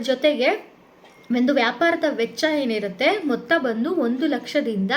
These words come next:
ಆ, ಮೂರು ಲಕ್ಷದ ಒಳಗಡೆ ಇರ್ಬೇಕಾಗತ್ತೆ. ಇನ್ನು, ಇನ್ನು ವಿಧವೆಯರಿಗೆ ಮತ್ತೆ ಅಂಗವಿಕಲರಿಗೆ ಯಾವುದೇ ರೀತಿಯಾದಂಥ ಆದಾಯದ,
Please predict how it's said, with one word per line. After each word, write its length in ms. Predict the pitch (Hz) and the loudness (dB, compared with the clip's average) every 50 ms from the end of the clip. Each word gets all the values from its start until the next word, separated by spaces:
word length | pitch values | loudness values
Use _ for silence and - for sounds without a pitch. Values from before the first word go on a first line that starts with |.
| 359 480 - - - - - - - | 0 0 -4 -10 -18 -18 -20 -14 -6
ಆ, 120 | 240 240 | -4 -2
ಮೂರು 300 | 240 240 247 277 320 359 | -2 0 0 2 2 2
ಲಕ್ಷದ 320 | 359 302 247 - - 330 330 | 2 0 -2 -4 -8 -8 -4
ಒಳಗಡೆ 460 | 403 330 254 240 247 247 247 254 320 | -2 0 2 2 2 0 0 -2 0
ಇರ್ಬೇಕಾಗತ್ತೆ. 1000 | 349 311 226 190 185 214 - - 196 185 185 185 180 - 220 - - - - - - - - | 0 0 -2 0 -4 -6 -4 -4 -4 -4 -4 -4 -4 -6 -8 -8 -8 -14 -20 -20 -20 -12 -8
ಇನ್ನು, 520 | 294 320 330 330 320 302 277 233 233 247 247 294 | -4 -2 -2 -2 -2 -2 -4 -6 -8 -6 -6 -4
ಇನ್ನು 440 | 302 311 330 339 349 381 381 - - 285 | -2 -2 -2 -2 -2 -2 -4 -4 -6 -4
ವಿಧವೆಯರಿಗೆ 680 | 254 294 277 330 349 359 381 370 359 339 320 330 349 | -4 -2 -2 -2 -2 -2 0 0 0 0 -2 -2 -4
ಮತ್ತೆ 240 | 359 320 302 320 294 | -4 -4 -2 -2 -2
ಅಂಗವಿಕಲರಿಗೆ 960 | 240 226 247 269 302 302 294 285 - 247 226 220 220 208 202 202 302 370 330 | 0 0 0 0 0 0 -2 -2 -2 -2 -2 -2 -2 -4 -4 -4 -2 -2 0
ಯಾವುದೇ 300 | 269 226 226 220 240 240 | 0 0 0 0 -2 -2
ರೀತಿಯಾದಂಥ 560 | 196 208 185 - 208 196 185 180 208 220 226 349 349 285 | -4 -4 -8 -6 -4 -4 -4 -4 -6 -6 -4 -4 -4 -4
ಆದಾಯದ, 480 | 240 214 220 208 233 220 202 196 202 | -4 -4 -2 -2 -2 -2 -2 -2 -2